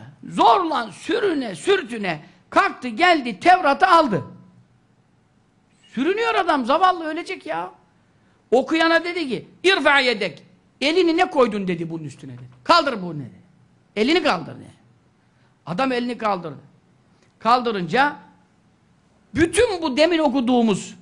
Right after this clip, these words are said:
bir de bu son derste de geçti, hatırlıyorsanız.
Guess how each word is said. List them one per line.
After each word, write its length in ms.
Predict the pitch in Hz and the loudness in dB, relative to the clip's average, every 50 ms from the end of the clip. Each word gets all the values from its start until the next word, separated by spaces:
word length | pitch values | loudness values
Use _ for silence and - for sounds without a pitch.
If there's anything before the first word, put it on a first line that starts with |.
| - - | -12 -6
bir 120 | - 226 247 | -4 -2 2
de 160 | 320 285 240 | 2 2 0
bu 80 | 262 - | 0 -6
son 300 | - - 294 302 294 262 | -2 0 0 0 2 2
derste 340 | 269 262 - - 269 247 | 0 0 0 0 0 0
de 60 | 233 214 | 0 0
geçti, 480 | 180 185 170 - - - 147 123 - - - - | 0 -2 -4 -4 -6 -8 -8 -8 -10 -12 -10 -2
hatırlıyorsanız. 800 | - 190 208 208 226 226 220 208 190 190 185 170 156 143 - - | 0 0 2 2 0 2 2 2 2 2 0 0 0 0 -4 -8